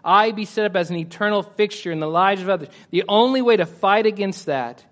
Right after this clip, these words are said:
is to come to Christ daily like a magi in that posture.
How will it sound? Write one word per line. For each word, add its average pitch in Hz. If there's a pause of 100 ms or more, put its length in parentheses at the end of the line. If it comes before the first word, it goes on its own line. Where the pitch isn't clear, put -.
(380)
is -
to 151
come 180
to 170
Christ 139
daily 147
like 127
a 123
magi 110
in 127
that 123
posture. -